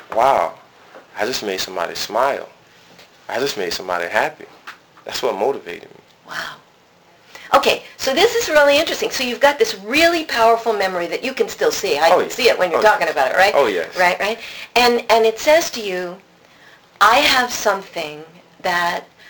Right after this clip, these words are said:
Speaker 2: brings pleasure to people,
Speaker 1: Mm-hmm.
Speaker 2: and it's something that I do naturally, that I don't, I don't, it's not a stretch for me. I don't have to work at this."
Speaker 1: Right.
Speaker 2: Right?
Speaker 1: Right.
Speaker 2: Okay. Did you then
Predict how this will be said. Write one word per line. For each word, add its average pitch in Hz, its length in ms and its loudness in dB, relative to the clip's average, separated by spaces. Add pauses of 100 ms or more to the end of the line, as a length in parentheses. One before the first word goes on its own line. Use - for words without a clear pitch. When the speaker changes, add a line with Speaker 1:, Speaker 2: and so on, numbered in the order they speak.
(800)
Speaker 2:
brings 220 360 4
pleasure 185 640 -2 (220)
to - 100 -18
people, 151 360 -16 (220)
Speaker 1:
Mm-hmm. 107 180 -18 (240)
Speaker 2:
and 220 180 4
it's 226 180 4
something 240 500 2
that 208 140 4
I 196 180 2
do 202 160 -2
naturally, 185 560 0
that 175 160 -4
I 180 180 -2
don't, 180 140 -6
I 185 80 -4 (120)
don't, 185 100 -16
it's - 140 -14
not 208 160 4
a 160 40 -2
stretch 262 420 2
for 165 100 -4
me. 160 160 0
I 170 60 2
don't 202 100 4
have 214 100 2
to 160 80 0
work 208 220 2
at - 100 -8
this." - 120 -4
Speaker 1:
Right. 95 220 0 (220)
Speaker 2:
Right? 165 260 0
Speaker 1:
Right. 95 160 -6 (180)
Speaker 2:
Okay. - 280 -8 (680)
Did 233 220 0
you 233 120 0
then 233 480 2